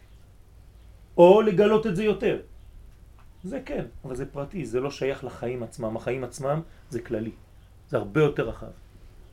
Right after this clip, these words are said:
בגאולה יש אור כללי, אור של האומה, ששם במדרגה הזאת של האומה אין לנו בחירה חופשית. אבל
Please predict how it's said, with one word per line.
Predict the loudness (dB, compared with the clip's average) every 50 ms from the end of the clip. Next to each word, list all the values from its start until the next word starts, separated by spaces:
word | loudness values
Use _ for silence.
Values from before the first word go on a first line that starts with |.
| -20 -20 -20 -20 -20 -20 -20 -20 -20 -20 -10 0
בגאולה | 0 0 6 8 8 8 8 8 8 8 8 8
יש | 6 4 2 2 2 -2
אור | 2 2 2 2 2 -2 -6
כללי, | -2 0 0 2 2 0 -2 -4 -6 -10 -18 -20 -20 -20 -20 -20 -20 -20 -20 -20 -20 -20 -20 -20 -20 -20 -20 -20 -20 -8 4 6
אור | 6 6 6
של | 4 4 6 6 6
האומה, | 6 6 4 0 2 4 4 4 4 2 -4 -12 -20 -20 -20 -20 -20 -20 -20 -20 -20 -20 -20 -20 -18
ששם | -6 -2 -2 -2 4 6 8 8 8 6 2 2
במדרגה | 2 2 2 2 0 0 2 0 2 4 4 4 6
הזאת | 4 4 2 0 -2 -2 -6 -8
של | -4 0 2 2
האומה | 2 2 2 0 2 2 2 4
אין | 2 2
לנו | 2 2 0 0
בחירה | -2 -2 -2 0 0 0 0
חופשית. | -2 -4 -10 -10 -10 -10 -10 -12 -16 -20 -20 -20 -20 -20 -20 -20 -20 -20 -20 -20 -20 -20 -20 -20 -20 -20 -20 -20 -20 -20 -20 -20 -2 4
אבל | 4 6 8 10 10 10 8